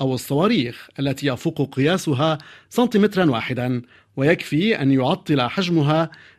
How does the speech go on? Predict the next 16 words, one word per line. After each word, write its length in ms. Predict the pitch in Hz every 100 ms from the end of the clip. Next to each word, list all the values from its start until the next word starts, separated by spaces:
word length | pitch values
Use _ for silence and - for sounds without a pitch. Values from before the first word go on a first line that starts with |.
| -
ديمومة 520 | 180 240 247 196 131
العمل 600 | 131 120 123 151 147 143 -
في 120 | 226
المركبات 680 | 233 151 123 123 131 123 123
الفضائية. 840 | 117 117 170 190 123 107 104 - _ _ _
سبق 420 | - 147 123 - 151
وأن 640 | 202 160 139 143 143 131
طرحت 600 | 127 247 151 - 156 190
حلول 480 | - 139 175 160 143
عدة 380 | 143 175 151 165
لتنظيف 640 | 147 131 127 104 160 151
الفضاء، 460 | 120 139 165 165 - - - - -
أحدها 640 | 131 165 147 110 131 202 143
استخدام 520 | - - 139 151 131
شعاع 460 | - 123 143 131
الليزر 560 | 117 143 185 139 180